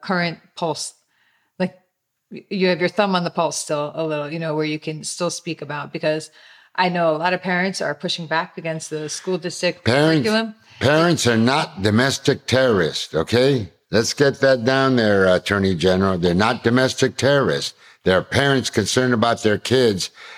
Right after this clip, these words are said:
Speaker 2: reading about the sexual exploits when they're in first grade, uh, of, uh, you know, masturbation and all this other crap when they're in first grade. Give me a break. What happened to the, you know, the, uh, reading, arithmetic, and writing? What happened to those days?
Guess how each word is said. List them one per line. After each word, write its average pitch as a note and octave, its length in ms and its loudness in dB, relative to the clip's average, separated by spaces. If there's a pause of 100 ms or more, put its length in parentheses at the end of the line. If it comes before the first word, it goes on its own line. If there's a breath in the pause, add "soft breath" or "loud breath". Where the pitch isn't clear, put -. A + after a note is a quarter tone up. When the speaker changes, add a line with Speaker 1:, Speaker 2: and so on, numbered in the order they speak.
(120)
Speaker 2:
reading B2 380 2
about A2+ 380 2
the F#2 120 0
sexual G2 640 0
exploits G2 840 0
when F#2 160 0
they're F#2 180 0
in F2 100 -2
first - 440 0
grade, A2 480 2 (420 loud breath)
uh, F#2+ 220 0
of, F2 380 0
uh, F2 380 2 (460)
you F#2+ 160 0
know, F2+ 240 0
masturbation A2 960 0
and G2+ 160 2
all A2 180 0
this G#2+ 280 0
other B2 220 2
crap F#2 500 -2 (240 loud breath)
when G#2 120 2
they're A#2+ 160 2
in A2 80 0
first B2 300 -2
grade. A2+ 220 0
Give C#3+ 100 2
me C#3+ 120 2
a G2 60 0
break. F2+ 340 0
What C3 120 2
happened D3 360 0
to G#2 60 2
the, G2 240 0 (340 loud breath)
you G#2+ 100 2
know, F#2+ 160 0
the, E2 360 0
uh, E2+ 80 -4
reading, B2 580 2
arithmetic, A2 760 0
and D#2 160 0
writing? D#2 500 -2
What A#2+ 140 -2
happened C3 380 0
to G2+ 60 0
those G2 260 0
days? E2+ 360 -2